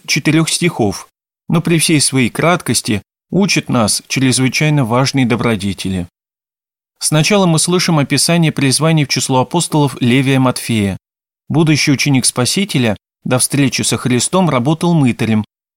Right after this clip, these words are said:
то есть сборщиком налогов. Профессия эта, надо сказать, приносила Матфею массу неприятностей. Иудеи времен Господа Иисуса мытарей просто ненавидели,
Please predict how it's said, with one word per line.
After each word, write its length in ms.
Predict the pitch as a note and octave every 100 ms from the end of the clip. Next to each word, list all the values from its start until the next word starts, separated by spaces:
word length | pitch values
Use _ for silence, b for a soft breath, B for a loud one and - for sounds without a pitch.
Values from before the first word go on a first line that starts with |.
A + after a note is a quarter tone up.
| _ -
то 120 | D#3
есть 220 | F3 -
сборщиком 720 | - A#2 A#2 B2 - C#3 D3
налогов. 560 | D#3 C#3+ G2+ F#2+ - - _ _ _ _ _ _ _ _ _
Профессия 520 | D3+ D#3 A3+ G#3 -
эта, 240 | - F3 D#3+
надо 240 | D#3+ D3+
сказать, 420 | - D#3 D3 E3
приносила 540 | - D3 D3 - D#3 C#3
Матфею 480 | C3 - G3 F#3+ D3+
массу 380 | C#3+ D3 -
неприятностей. 1040 | D3 C#3+ D3 D3+ C#3+ A2+ G#2 G2 - G#2 F#2+ _ _ _ _ -
Иудеи 500 | C#3+ D#3 D#3 F3 E3+
времен 420 | C3 C#3 C#3+ C#3
Господа 380 | C#3+ C3+ - C3
Иисуса 600 | C3 - G#3 - B2 G2+ _ _ -
мытарей 480 | C#3+ G#3 C#3+ A2 G2
просто 420 | C#3+ D#3+ - B2
ненавидели, 800 | B2 E3+ D#3+ B2+ A2 G2+ G2